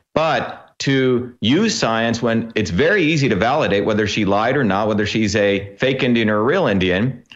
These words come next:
uh, she doesn't wanna do it. So basically you're talking about integrity, and this is how, you know, Warren,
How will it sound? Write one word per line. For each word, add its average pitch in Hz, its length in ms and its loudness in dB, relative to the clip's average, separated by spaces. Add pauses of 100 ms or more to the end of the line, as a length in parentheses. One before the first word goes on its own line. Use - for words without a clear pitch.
uh, 127 180 0
she 120 120 -2
doesn't 131 220 2
wanna 117 180 0
do 110 160 0
it. 87 160 -2 (120)
So 165 140 -2
basically 196 320 0
you're 160 100 0
talking 147 220 0
about 127 160 0
integrity, 120 480 0
and 127 100 2
this 175 140 -2
is 196 140 0
how, 139 460 0 (280)
you 131 120 0
know, 135 100 2
Warren, 165 640 2